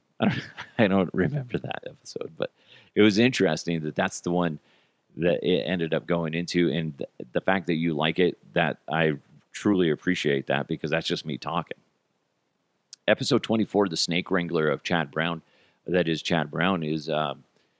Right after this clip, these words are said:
a good one too. And my brother who lives in Australia actually was listening to that one the other day, and he's, he sends me a message. He's like, "Dude, Chad Brown is, like, the most interesting man in the world. He is the new Dos Equis guy."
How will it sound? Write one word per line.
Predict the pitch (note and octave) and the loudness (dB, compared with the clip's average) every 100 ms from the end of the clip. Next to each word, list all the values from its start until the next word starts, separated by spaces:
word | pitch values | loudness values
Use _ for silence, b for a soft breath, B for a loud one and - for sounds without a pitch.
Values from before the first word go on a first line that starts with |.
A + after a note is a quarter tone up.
| _ _ _ _ - | _ _ _ _ -6
a | F2 | -2
good | E2 G2+ | 2 2
one | G2 F2 | 2 0
too. | - G#2 E2 | 2 4 4
And | F2+ F2+ | 0 0
my | F2 | 0
brother | E2+ D#2 G#2 G2+ | 0 2 2 2
who | F#2+ | 2
lives | F2+ F2+ | 2 2
in | F2 | 0
Australia | D#2+ F2 - - B2+ F2 C#2+ | -2 -4 0 4 4 4 2
actually | E2+ E2+ F2+ E2+ | -2 0 2 2
was | D#2 D#2+ | 2 0
listening | F2+ F2+ F2+ E2+ - | 0 0 0 -2 -2
to | E2+ | -2
that | D#2+ D#2 | 0 -2
one | D#2+ | 0
the | D#2+ | 0
other | C#2+ | -2
day, | D2+ E2+ F2+ E2+ | -2 0 2 2
and | E2 | -2
he's, | F#2 F2 - - _ | -4 -4 -6 -18 _
he | - - E2 | -16 -6 -4
sends | - G2+ E2 | 0 0 0
me | E2 | 0
a | D2 | 0
message. | G2+ - F2+ | 0 0 -2
He's | - D#2+ | -2 -2
like, | E2 D#2 - _ _ _ - | 0 -2 -6 _ _ _ -2
"Dude, | F#2 E2+ | 0 0
Chad | - F#2 G2+ C3 | -2 -2 -2 -2
Brown | F2+ E2 A2+ - | -2 0 0 -2
is, | D#2+ | -2
like, | E2 E2+ | -2 0
the | F2+ | 0
most | F2+ F#2 - - | 2 0 -2 -6
interesting | E2+ - F2 - F#2+ | -4 -2 -2 -2 -4
man | E2 D2 D#2+ | -2 -4 -2
in | E2+ | 0
the | E2+ | 2
world. | F2+ D3 - _ _ _ - | 2 2 -2 _ _ _ 0
He | - | 2
is | G3 D#3+ | 4 2
the | |
new | G2 A2 | 4 4
Dos | F#2+ G2+ G#2+ | 4 4 4
Equis | B2+ - B2+ D2+ | 2 2 0 -2
guy." | - - | -6 -12